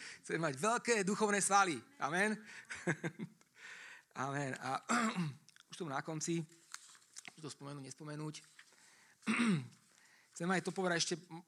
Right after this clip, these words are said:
že áno, že tvoja Božia rodina ťa chráni od odpadnutia. Viete o tom?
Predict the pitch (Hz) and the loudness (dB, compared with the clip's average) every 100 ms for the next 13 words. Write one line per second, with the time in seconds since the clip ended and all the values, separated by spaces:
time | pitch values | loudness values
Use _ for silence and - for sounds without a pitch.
0 | _ 165 151 151 143 147 131 - _ - | _ -6 -2 0 0 -2 -6 -10 _ -20
1 | - _ _ - - 160 190 175 180 185 | -20 _ _ -20 -20 -6 -2 2 2 2
2 | 151 147 175 156 143 131 151 156 135 123 | 0 -2 -2 -4 -4 -6 -4 -4 -6 -8
3 | 131 - 160 - 165 147 123 117 107 127 | -10 -6 -6 -4 -4 -4 -8 -10 -8 -6
4 | 202 214 147 | -4 -2 -4